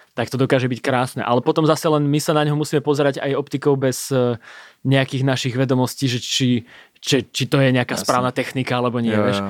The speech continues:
Speaker 1: Že toto, lebo to sú tiež veci, ktoré ťa vlastne deformujú a deformujú ten pohľad na tie veci. Že,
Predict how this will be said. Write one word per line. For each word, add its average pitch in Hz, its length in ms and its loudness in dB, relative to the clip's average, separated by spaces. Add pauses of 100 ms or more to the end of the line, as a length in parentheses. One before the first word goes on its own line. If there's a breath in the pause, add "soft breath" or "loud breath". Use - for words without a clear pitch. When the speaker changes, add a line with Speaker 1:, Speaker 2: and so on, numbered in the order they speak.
Speaker 1:
Že 120 100 -8
toto, 170 320 0
lebo 151 180 0
to 147 140 0
sú - 80 -6
tiež 160 200 0
veci, 156 140 0
ktoré 143 300 0
ťa 139 80 0
vlastne 135 220 -2
deformujú 143 500 2
a - 20 0
deformujú 143 440 2
ten 131 140 0
pohľad 135 340 0
na 120 100 -4
tie 123 160 -2
veci. 113 320 -2
Že, 117 240 2